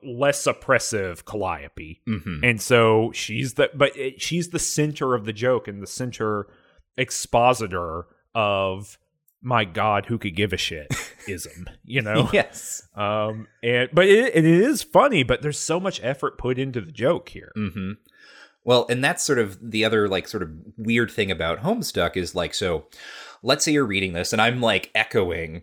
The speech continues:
Speaker 2: right, sort of the, the forms of arguments that are had in the thread.
Speaker 1: Mm-hmm.
Speaker 2: Uh, "This is bad storytelling because it's all just exposition dumps."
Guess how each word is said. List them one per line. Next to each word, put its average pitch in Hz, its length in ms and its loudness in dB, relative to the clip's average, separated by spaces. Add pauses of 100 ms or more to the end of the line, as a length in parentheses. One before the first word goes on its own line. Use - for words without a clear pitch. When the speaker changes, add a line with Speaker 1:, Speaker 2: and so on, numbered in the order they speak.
Speaker 2:
right, 87 260 0
sort 107 180 0
of 90 100 0
the, 92 180 -2
the 117 100 -2
forms 120 360 0
of 104 100 -4
arguments 92 420 0
that 92 120 -4
are 82 60 0
had 85 220 0
in 85 140 -10
the 82 80 -8
thread. 104 520 -2 (640)
Speaker 1:
Mm-hmm. 110 340 -8
Speaker 2:
Uh, 98 260 2 (560)
"This 208 220 4
is 160 100 -2
bad 110 260 2
storytelling 101 680 2
because 95 260 -6
it's - 120 -10
all 98 220 4
just - 260 -4
exposition 113 680 0
dumps." 73 380 -8